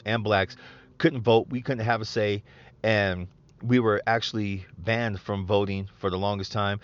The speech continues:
So you kiss my ass with that shit. So, yeah, kiss my ass and fuck you. If you don't, if you, if you don't agree with what I say,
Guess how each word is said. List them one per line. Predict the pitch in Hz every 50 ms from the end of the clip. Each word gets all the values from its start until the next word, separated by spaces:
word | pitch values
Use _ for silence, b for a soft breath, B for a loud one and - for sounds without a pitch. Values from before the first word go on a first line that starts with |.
| B B
So | B - -
you | 107 135 131
kiss | - 110 98 -
my | 101 92 95
ass | 95 90 -
with | - 87
that | 87 82 80
shit. | - - 95 85 67 - 82
So, | - - 107 92 87 85 82 - - - _ _ _ _ _ _ _ _ _ _ _
yeah, | - 117 98 85 - -
kiss | - 135 120 -
my | 123 113
ass | 113 113 107 - - -
and | 107 107 104
fuck | - - 107 92 90 - -
you. | 82 78 73 - _ _ _ -
If | - - 95 95 87
you | 107 113
don't, | 117 113 113 101
if | 98 98 95
you, | 95 95 98 98 101 101 98
if | 95 92 90 101
you | 107 113 120 120 117
don't | 123 123 120 113
agree | 110 101 123 131
with | 123 120 113
what | 120 123 127
I | 127 123
say, | 127 - 143 139 143 156